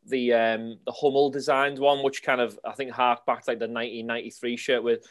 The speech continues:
the one with the yellow and the, the old Sega sponsor that I know a lot of collectors are, um, pretty keen to get. Um, the Dundalk one I thought was pretty cool. I think Umbro have done some great stuff actually recently. We talked a little bit last week about the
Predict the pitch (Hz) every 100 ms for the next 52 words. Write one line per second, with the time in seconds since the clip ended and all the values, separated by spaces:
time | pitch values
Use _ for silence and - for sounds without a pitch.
0 | _ _ 123 123 123 117 123 127 123 123
1 | 120 120 120 117 113 _ _ - 120 120
2 | 120 - 127 117 123 - 127 127 131 123
3 | 117 117 110 117 107 - 117 - 123 110
4 | 107 104 104 104 98 98 _ - _ _
5 | _ _ 165 143 135 - 139 135 123 139
6 | 165 - _ _ - 143 147 151 - _
7 | _ - 151 202 208 196 214 214 190 147
8 | 139 135 139 127 127 - 151 127 - 123
9 | 123 - - 185 175 175 175 180 160 160
10 | 143 139 123 143 143 131 160 156 160 -
11 | 139 127 123 - 120 117 110 113 117 143
12 | 135 135 135 127 135 131 123 - 131 120
13 | 113 120 117 113 117 113 110